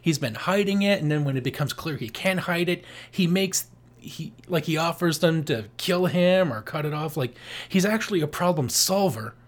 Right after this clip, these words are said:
rather than a problem. And then when it finally comes time for him to show off with this thing, he one-arm shotguns the monster,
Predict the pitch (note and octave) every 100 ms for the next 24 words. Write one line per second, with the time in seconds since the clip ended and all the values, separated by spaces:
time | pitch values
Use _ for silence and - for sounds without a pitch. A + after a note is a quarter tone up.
0 | - - C#3+ D3 C3 B2 A#2 - D3 C3+
1 | F#2+ A2 - - - - C3 C#3 C3+ C3
2 | C3 - F3 F3 E3+ F3 D#3+ - E3 D#3+
3 | B2+ D#3 C3+ B2 - E3+ D#3 D3 - D3
4 | A#2+ - C3+ B2+ C3+ A#2 A2+ D3 D#3 D3+
5 | - D3+ C#3+ D#3 D3 C#3+ C#3 C3+ C#3 C#3
6 | - D#3 D3+